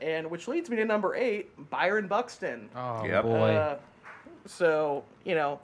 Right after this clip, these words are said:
Speaker 1: four and a half war in twenty twenty-one, three oh six batting average, nineteen dingers, thirty-two R B Is, thousand five O P S, and that's only sixty-one games, so very small sample size, but,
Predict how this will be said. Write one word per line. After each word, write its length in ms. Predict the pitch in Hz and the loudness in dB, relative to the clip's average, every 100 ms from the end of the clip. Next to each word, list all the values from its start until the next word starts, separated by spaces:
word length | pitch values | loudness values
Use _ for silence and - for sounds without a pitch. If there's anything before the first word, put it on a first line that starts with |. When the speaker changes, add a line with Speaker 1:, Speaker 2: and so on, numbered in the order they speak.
| - | 2
Speaker 1:
four 160 | 220 | 8
and 80 | 240 | 8
a 40 | 208 | 10
half 260 | 208 202 | 6 4
war 260 | 165 175 180 | 2 4 4
in 60 | 175 | 2
twenty 240 | 185 175 | -2 -4
twenty-one, 680 | 175 170 160 160 165 165 160 | -2 -2 0 0 0 -2 -6
three 180 | 156 160 | -6 0
oh 40 | 165 | 0
six 240 | 165 165 | -2 -6
batting 320 | - 139 143 147 | -4 -4 -2 -4
average, 520 | 143 147 147 147 - | -4 -4 -8 -10 -16
nineteen 440 | 165 160 156 170 139 | -6 -4 -4 -10 -8
dingers, 480 | 143 151 147 147 - | -10 -8 -10 -12 -12
thirty-two 420 | 160 147 135 156 143 | -8 -8 -8 -6 -4
R 120 | 139 | -4
B 140 | 135 | -8
Is, 420 | 127 131 135 131 - - - - - - - - | -8 -8 -8 -12 -20 -20 -20 -20 -20 -20 -20 2
thousand 420 | 190 196 185 190 | 6 6 6 0
five 340 | 170 170 170 165 | 2 4 4 4
O 140 | 170 | 0
P 240 | 165 151 147 | -2 -4 -2
S, 380 | 160 170 - | -2 -4 -10
and 220 | 139 135 143 | -8 -6 -6
that's 160 | 165 | -2
only 300 | 226 262 233 | 2 4 2
sixty-one 540 | - 254 - 202 180 165 | 0 -8 -6 -2 -2 0
games, 400 | 156 135 135 - | -2 -2 -8 -4
so 280 | 139 135 135 - - - | -4 -4 -10 -18 -18 -6
very 240 | 165 202 190 | 0 2 2
small 300 | 196 175 156 | 0 0 0
sample 340 | 170 165 165 | -4 -4 -4
size, 440 | 170 156 160 165 | -2 0 0 -2
but, 380 | 156 147 135 135 | -6 -6 -4 -6